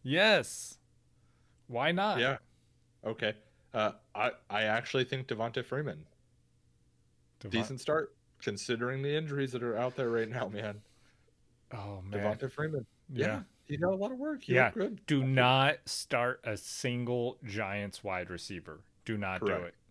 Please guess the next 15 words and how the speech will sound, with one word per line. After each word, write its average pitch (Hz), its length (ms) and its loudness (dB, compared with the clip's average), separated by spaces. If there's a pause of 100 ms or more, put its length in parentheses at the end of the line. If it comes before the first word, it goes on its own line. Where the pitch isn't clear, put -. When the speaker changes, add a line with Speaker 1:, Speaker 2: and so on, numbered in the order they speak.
(500)
Speaker 2:
Correct. 87 480 -4 (500)
What 120 160 2
about, 139 500 2
uh, 104 500 0 (460)
Daniel 113 480 0
Fumbles? 104 760 -6 (420)
What's, 110 220 -4
he's 110 220 -2
all, 107 320 4
he's 110 180 -6
all 104 140 2 (100)
thumbs. 90 520 -8 (340)
Speaker 1:
Yeah, 131 180 4
I, 131 200 6
Speaker 2:
Oh. - 80 0